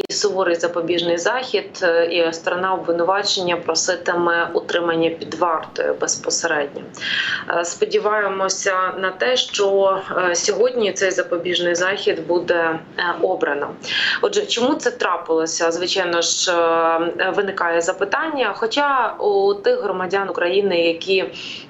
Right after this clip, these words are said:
дивляться ваш канал, взагалі спостерігають за інформаційним полем і за заявами політиками на політиків навіть в умовах воєнного стану,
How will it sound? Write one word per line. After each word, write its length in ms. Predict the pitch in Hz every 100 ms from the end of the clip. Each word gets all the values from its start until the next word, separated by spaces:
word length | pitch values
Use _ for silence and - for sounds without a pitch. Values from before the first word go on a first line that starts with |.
| -
дивляться 680 | 185 226 202 - 180 165 160
ваш 260 | 165 196 196
канал, 560 | - 196 185 180 175 170
взагалі 420 | 170 180 185 196
спостерігають 1040 | 208 - - - 180 - 175 175 196 175 170
за 100 | 180
інформаційним 880 | 170 165 170 175 - 202 196 180
полем 500 | 170 180 185 190 175 - - - -
і 120 | 202 -
за 80 | 190
заявами 540 | 190 196 190 185 180
політиками 720 | 175 185 202 208 185 180 175
на 240 | 170 180 165 -
політиків 560 | 208 202 170 - 175 165
навіть 400 | 190 190 170 170
в 60 |
умовах 360 | 180 175 170 165
воєнного 460 | 170 175 170 170 175
стану, 460 | - 269 320 240